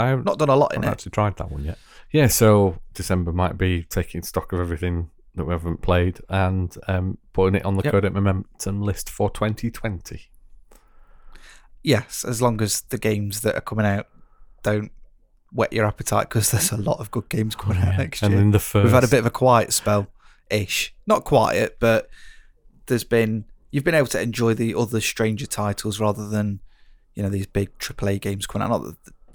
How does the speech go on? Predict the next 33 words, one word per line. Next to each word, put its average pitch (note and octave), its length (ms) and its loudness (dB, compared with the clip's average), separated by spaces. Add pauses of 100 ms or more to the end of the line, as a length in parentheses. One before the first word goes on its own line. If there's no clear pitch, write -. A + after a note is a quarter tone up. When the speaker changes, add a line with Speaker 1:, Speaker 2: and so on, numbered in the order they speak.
(160)
Speaker 2:
we, A#2 200 -4
we A2+ 100 0
have G2 120 -4
had - 120 -20
triple - 260 -12
A's, F#2 180 -12
but - 240 -6 (200)
so - 140 -6
you've G2 120 -2
got - 180 -2
Cyberpunk, G#2 840 -2 (360)
you've G2+ 100 -4
got E2+ 60 0
your F#2 80 -4
Marvel G2+ 280 2
Avengers, G2+ 460 -2
you've G2+ 80 -4
got - 140 -8
the - 60 -12
Final G#2 220 -2
Fantasy G2+ 320 -4
seven G2+ 240 -4
Remake G#2 380 0
finally, G2+ 560 -2 (220)
the G2+ 80 -4
next - 280 -4
Speaker 1:
Oh, G#2 40 2
Speaker 2:
Doom, G2+ 300 2
Speaker 1:
yeah. E2+ 380 -2
Speaker 2:
the F#2 80 -4
next - 200 -4
Halo, G#2 400 4
Speaker 1:
Yeah. E2+ 220 0